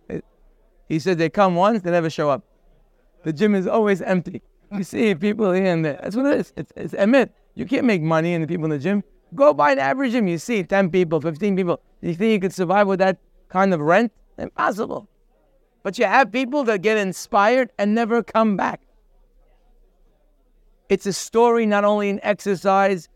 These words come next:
it's in dieting. It's a story in getting involved in a certain organization. How many times in an organization people say, "Yeah, I'm psyched. We're having a meeting, opening meeting. Whoever wants to get involved,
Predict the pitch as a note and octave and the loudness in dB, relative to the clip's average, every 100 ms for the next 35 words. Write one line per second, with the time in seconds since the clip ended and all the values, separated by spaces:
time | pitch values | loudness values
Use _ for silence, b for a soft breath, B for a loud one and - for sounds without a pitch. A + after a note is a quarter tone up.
0 | _ _ E3 F3 E3+ D#3+ F3 F#3 F#3+ F3+ | _ _ -8 -4 -4 0 2 4 2 0
1 | F#3 F3+ F3+ - _ _ _ _ - C3+ | 0 -2 -4 -10 _ _ _ _ -10 -6
2 | D#3 - F#3+ F#3+ F#3 F#3 F#3+ F3+ E3+ - | -6 -4 0 2 2 -2 -2 -4 -4 -10
3 | _ _ _ _ C#3 F#3 G3 F3+ E3 D3 | _ _ _ _ -2 0 2 0 0 2
4 | F3 F#3+ F#3+ F3 F3 D#3 - F#3+ F3+ E3+ | 4 4 2 0 -2 -4 -4 -2 0 0
5 | E3 E3 D3+ F#3 F#3 G3 G3 - _ _ | 0 -2 0 0 0 -2 -4 -6 _ _
6 | _ E3+ F#3+ F#3 D#3 F3 F3+ E3+ E3 E3 | _ -2 0 0 0 0 0 -2 -4 -2
7 | E3 E3 E3 C#3+ F3+ E3 D#3 D3 E3+ E3 | 0 0 0 0 -2 -2 -4 -4 -2 -2
8 | E3+ F#3 G#3 - _ - D3 G3+ F3+ - | -2 2 2 0 _ -8 -4 0 0 -2
9 | _ - D#3 G3 G3 F#3 F#3+ G#3+ A#3+ C4 | _ -10 0 2 2 0 0 2 0 0
10 | - _ _ _ _ _ _ - A#3+ - | -4 _ _ _ _ _ _ 2 2 4
11 | A#3 G#3+ G#3 B3 C4 C4 F3+ _ _ E3+ | 2 2 2 0 0 0 -4 _ _ -4
12 | G3+ B3 A#3+ A3+ G#3+ G3+ G#3 F3+ F3 G#3+ | 0 2 2 0 0 -2 -2 -2 0 2
13 | C4 A3 | 2 0